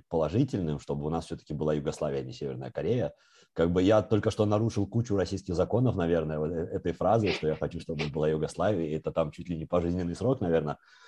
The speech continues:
Вот. Но и, и в контексте нашей беседы, если вот такими говорить, будущими кри-, критериями, пусть это лучше будет Югославия, и мы все будем жить хорошо и научимся в этом мире жить, и через, э, икс десятилетий мы наконец-то перестанем враждовать. И да, как я рад, что у Украины всего две братских страны.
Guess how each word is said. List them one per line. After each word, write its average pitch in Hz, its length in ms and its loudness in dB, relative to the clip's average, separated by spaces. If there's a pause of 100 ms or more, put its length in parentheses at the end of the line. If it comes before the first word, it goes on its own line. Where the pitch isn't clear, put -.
(260)
Вот. 90 360 2
Но 117 440 2 (240)
и, 139 280 2
и - 40 0
в - 80 -8
контексте 147 420 6
нашей 113 260 2
беседы, 139 420 2
если 95 280 0
вот 82 160 -6 (200)
такими 85 340 0
говорить, 76 380 0
будущими 120 500 4 (140)
кри-, 87 180 -2
критериями, 76 520 -2
пусть 107 200 -4
это 90 100 0
лучше 85 200 0
будет 80 200 -4
Югославия, 95 520 0
и 80 80 0
мы 87 120 -4
все 90 140 2
будем 78 260 -4
жить 98 180 -4
хорошо 82 320 0
и 82 140 -2
научимся 101 500 0
в 85 40 -4
этом 80 200 -6
мире 80 220 -4
жить, 123 240 0 (480)
и 98 180 2
через, 95 420 0
э, 110 260 2
икс 101 240 0
десятилетий 90 720 0
мы 87 140 -2
наконец-то 82 480 -2
перестанем 76 640 -2
враждовать. 80 680 2
И 76 100 -2
да, 76 200 2
как 78 200 -4
я 78 80 2
рад, 87 140 2
что - 180 -6
у - 20 -2
Украины 76 320 -2
всего 67 220 -6
две 65 180 -6
братских 64 340 -8
страны. - 300 -14